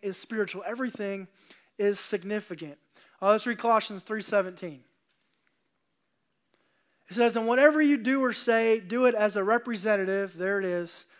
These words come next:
"for the Lord Jesus, giving thanks through him and God the Father." So if you are a believer, if you raised your hand when I asked you, uh, or if you're at work, or you're at school and you tell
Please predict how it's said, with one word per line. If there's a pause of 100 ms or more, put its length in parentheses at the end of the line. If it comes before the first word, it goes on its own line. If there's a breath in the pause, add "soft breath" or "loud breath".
"for
the
Lord
Jesus,
giving
thanks
through
him (360 soft breath)
and
God (420 soft breath)
the
Father."
So (260 soft breath)
if
you
are
a
believer,
if
you
raised
your
hand
when
I
asked
you, (300 soft breath)
uh,
or
if
you're
at
work, (420 soft breath)
or
you're
at
school
and
you
tell